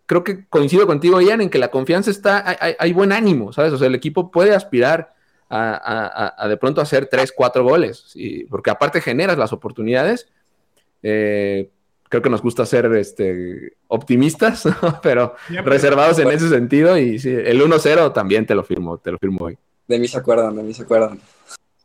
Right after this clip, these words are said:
Speaker 3: <laughs>
Speaker 2: Ojalá que sí, mi Ian. ¿Algo más? Oye, no te preguntamos de dónde te conectas.
Speaker 3: Este, yo me conecto de San Luis, pero pues toda mi familia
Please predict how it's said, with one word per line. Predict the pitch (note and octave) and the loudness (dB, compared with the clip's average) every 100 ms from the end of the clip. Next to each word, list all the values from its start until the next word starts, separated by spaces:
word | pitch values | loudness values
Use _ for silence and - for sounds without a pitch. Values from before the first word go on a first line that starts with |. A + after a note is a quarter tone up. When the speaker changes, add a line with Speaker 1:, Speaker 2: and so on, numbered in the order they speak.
| - - | -18 -14
Speaker 3:
<laughs> | C#3 C3+ C3 - _ _ _ _ - - | -14 -14 -18 -20 _ _ _ _ -20 -20
Speaker 2:
Ojalá | D3 F#3+ G3+ | -8 -4 -2
que | G3+ | -2
sí, | G#3 A3 G3+ - - | -2 0 -2 -6 -10
mi | F#3 F#3+ | -8 -4
Ian. | F#3+ F#3+ F3+ | -2 -2 -4
¿Algo | G3 A#3 A#3+ | -4 0 0
más? | B3+ C#4 | 0 0
Oye, | A#3+ C4+ C4 | 2 2 2
no | C4+ | 0
te | C#4+ | -2
preguntamos | B3+ B3 C4 C#4 C4+ | -2 -2 0 0 2
de | B3+ | 2
dónde | C#4 | 0
te | B3+ | 0
conectas. | A3+ B3 A#3+ B3 A3 - - _ _ _ _ _ _ _ _ - | 0 -2 0 -2 -2 -12 -20 _ _ _ _ _ _ _ _ -4
Speaker 3:
Este, | A2 - B2 B2 | -4 0 2 2
yo | C#3 D#3 E3 E3+ E3 | 4 4 4 4 0
me | C3+ | -4
conecto | C3 B2 - | -8 -8 -4
de | D#3 | -6
San | C#3+ B2 A#2 | -6 -10 -6
Luis, | B2+ D#3 D#3 | -6 -6 -8
pero | A#2+ | -8
pues | - | -8
toda | - B2+ | -4 -4
mi | C3+ | -4
familia | - | -10